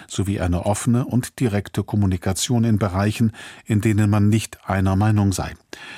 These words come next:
Dazu gehöre auch die Frage der industriellen Überkapazitäten, sagte Yellen.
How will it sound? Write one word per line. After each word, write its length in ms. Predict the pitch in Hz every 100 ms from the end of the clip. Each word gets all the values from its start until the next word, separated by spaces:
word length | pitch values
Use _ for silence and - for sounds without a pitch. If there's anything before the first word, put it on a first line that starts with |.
| - -
Dazu 320 | 85 - 104
gehöre 360 | 104 107 101
auch 140 | 101 -
die 140 | 117
Frage 400 | - 107 101 101
der 180 | 104 110
industriellen 840 | 113 101 90 - 113 104 107 117 160
Überkapazitäten, 1160 | 117 87 - 85 90 - 87 95 87 98 95 -
sagte 420 | 104 85 - 110
Yellen. 360 | 95 90 85